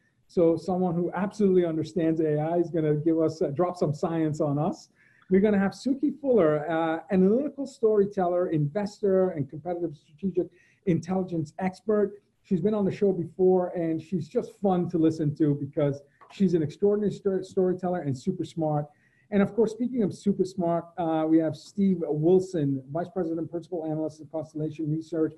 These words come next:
Maybe we'll talk about cryptocurrency. Maybe we'll talk about, you know, uh, anything security related, blockchain. Uh, you know, with Steve, uh, you can go as deep and as wide as you want when it comes to cybersecurity and the latest trends in that space. So,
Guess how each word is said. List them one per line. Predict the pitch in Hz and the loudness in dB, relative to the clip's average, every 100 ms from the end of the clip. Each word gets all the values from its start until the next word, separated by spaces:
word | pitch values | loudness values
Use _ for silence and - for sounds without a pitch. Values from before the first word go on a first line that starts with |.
| _ _ 165 | _ _ 2
Maybe | 190 202 | 4 4
we'll | 180 | 2
talk | 175 170 - | -2 -8 -6
about | 165 160 156 - | -4 -4 -4 -6
cryptocurrency. | 180 147 - 254 247 214 240 220 208 | -8 -8 -4 -2 0 0 2 2 4
Maybe | 190 180 | 4 2
we'll | 160 151 | 0 -4
talk | - 160 - | -8 -12 -12
about, | 151 147 147 151 147 _ _ _ _ | -4 0 2 2 0 _ _ _ _
you | 190 | 0
know, | 180 156 160 | 2 2 0
uh, | 160 165 165 165 - | 0 0 0 -2 2
anything | 285 302 220 247 | 4 4 4 4
security | - 196 - 226 208 190 | 2 0 4 6 8 6
related, | 175 165 214 233 185 180 | 4 4 4 4 2 0
blockchain. | 214 233 - 233 226 220 269 - - - 196 | -2 -2 -2 0 4 4 2 -2 -16 -12 -2
Uh, | 190 185 190 | 0 0 2
you | 202 | 2
know, | 175 175 165 175 | 2 0 0 0
with | 180 | -2
Steve, | - 233 220 208 185 175 | 0 0 2 4 2 0
uh, | 170 165 | -2 0
you | 180 | 0
can | 180 180 | 0 2
go | 190 | 2
as | 160 147 | 2 -2
deep | 120 180 214 196 | 0 0 0 0
and | 160 | -4
as | 139 | -2
wide | 143 170 185 185 | -2 0 2 2
as | 156 | 2
you | 170 | 0
want | 160 160 151 147 _ _ _ | 0 -2 -4 -10 _ _ _
when | 170 160 | -2 -2
it | 156 | -4
comes | 170 156 | -6 -6
to | 156 | -8
cybersecurity | 165 156 143 - 156 160 156 156 156 | -4 -4 -4 -10 -6 -2 0 0 -2
and | 143 | -2
the | |
latest | 143 151 147 - | 0 0 0 -4
trends | 151 143 139 | -4 -4 -4
in | 143 | -6
that | 135 - | -8 -10
space. | 147 127 123 | -10 -8 -12
So, | - 170 151 | -6 -2 -2